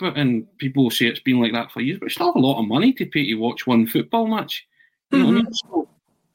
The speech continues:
Speaker 1: and allowing for the fuel hikes and the fact that you notice that, I have to say I noticed that myself, Jim, but I don't want to,
Speaker 2: <laughs>
Speaker 1: uh, any aspersions, you know what I mean? But, uh,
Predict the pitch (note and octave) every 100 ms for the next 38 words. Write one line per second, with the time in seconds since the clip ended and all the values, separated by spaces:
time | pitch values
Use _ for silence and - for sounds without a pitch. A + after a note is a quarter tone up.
0 | _ _ - D3 D3 C#3+ F3+ G#3+ G3 G3+
1 | G3 F#3 F3+ E3+ C#3+ C#3+ C#3 - A#2 A2+
2 | B2 A#2 - A2+ A#2 A#2 - A2+ A2 -
3 | - _ _ _ _ _ - A2+ - A2+
4 | A#2+ A2+ A2 A2+ - A2+ G#2+ F2+ - A2+
5 | A2 A#2 A2+ A2 - - - G2+ A2+ -
6 | - G2 - - - - B3+ - - D4
7 | - - - - B3 A#3 A3+ E4 E4 D#4
8 | D#3+ - - - D3 C#3+ B2 - C#3+ D3+
9 | - D#3 D3 C#3+ C#3 C#3 C#3+ C#3 C3 A#2
10 | C3